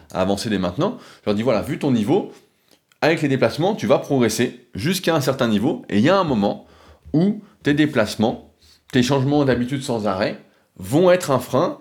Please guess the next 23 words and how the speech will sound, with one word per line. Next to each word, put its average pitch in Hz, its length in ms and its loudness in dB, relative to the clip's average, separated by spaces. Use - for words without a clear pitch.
à 139 120 2
ta 139 120 2
progression 123 360 -2
en 139 40 -2
musculation. 123 440 -4
Hop, 180 220 2
à 127 80 0
ce - 120 -8
moment-là, 110 460 2
ce - 120 -2
sera 127 180 2
à 120 40 2
toi 147 180 2
de 120 100 0
choisir 107 440 -2
qu'est-ce 175 300 2
qui - 180 -2
est 143 80 2
la 123 120 2
priorité 107 360 -2
dans 107 100 0
ta 90 160 -2
vie, 87 240 -4